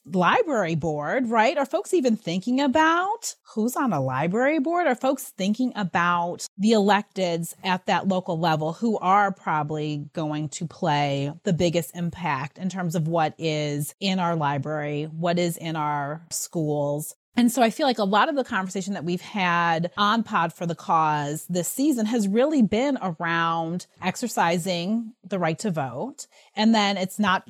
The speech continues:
just enough to vote. It's also, right, holding those electeds accountable when they are in office.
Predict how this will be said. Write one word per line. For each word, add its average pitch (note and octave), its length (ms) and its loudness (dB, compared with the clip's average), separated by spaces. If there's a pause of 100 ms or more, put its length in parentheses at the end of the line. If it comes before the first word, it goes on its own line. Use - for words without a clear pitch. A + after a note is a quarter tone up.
just G#3+ 300 -2
enough E3+ 300 -2
to - 100 -6
vote. F#3+ 380 4
It's F#3+ 140 -4
also, G3 460 0
right, E3+ 220 -2
holding G3+ 600 0
those E3+ 240 -2
electeds D#3+ 600 -4
accountable D#3+ 920 -2
when F#3+ 340 4
they E3+ 1000 2
are G3+ 200 2
in A3 80 2
office. E3+ 680 -2